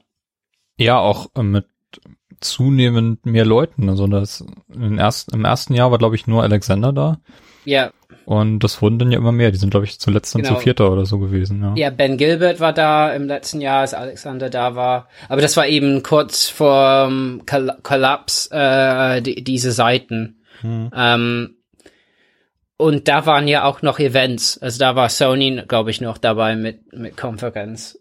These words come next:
Speaker 2: Ähm, also ich hab ein bisschen den Eindruck, ähm, dass international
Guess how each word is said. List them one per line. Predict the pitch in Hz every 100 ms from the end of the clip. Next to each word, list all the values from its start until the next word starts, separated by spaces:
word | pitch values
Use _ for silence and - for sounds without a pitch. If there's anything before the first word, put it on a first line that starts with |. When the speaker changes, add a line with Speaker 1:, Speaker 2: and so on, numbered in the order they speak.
| _
Speaker 2:
Ähm, | 131 127 127 123 120 120 _ _ _ _ _ -
also | 151 156
ich | - 220 254
hab | 226
ein | 233
bisschen | 220 - 190
den | 180 160
Eindruck, | 160 175 165 165 160 - - _ -
ähm, | 151 147 147 143 143 - _ _ _ -
dass | - 139
international | - 160 196 202 180 - - 156 147 147 147 123